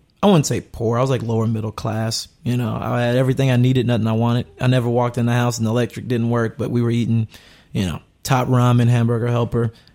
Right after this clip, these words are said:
and I was taking the bus pretty much everywhere 'cause I didn't have a car or anything. So I just know what it's like to not have stuff,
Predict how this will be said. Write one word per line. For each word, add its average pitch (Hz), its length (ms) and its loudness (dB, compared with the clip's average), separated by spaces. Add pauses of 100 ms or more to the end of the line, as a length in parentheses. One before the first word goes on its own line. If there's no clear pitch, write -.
and 127 160 2
I 123 80 0
was 120 100 -2
taking 117 260 0
the 113 80 0
bus 117 440 -4
pretty - 300 -2
much 117 160 0
everywhere 117 340 0
'cause 120 120 -8
I 117 40 0
didn't 113 140 2
have 104 100 -4
a 110 40 -10
car 113 280 -4
or - 20 -4
anything. 110 420 -4 (440)
So 135 440 0
I 156 120 2
just 170 100 2
know 160 80 4
what 147 100 4
it's 123 100 -2
like 127 200 0
to 127 80 -4
not 123 240 0
have 120 320 0
stuff, 165 320 2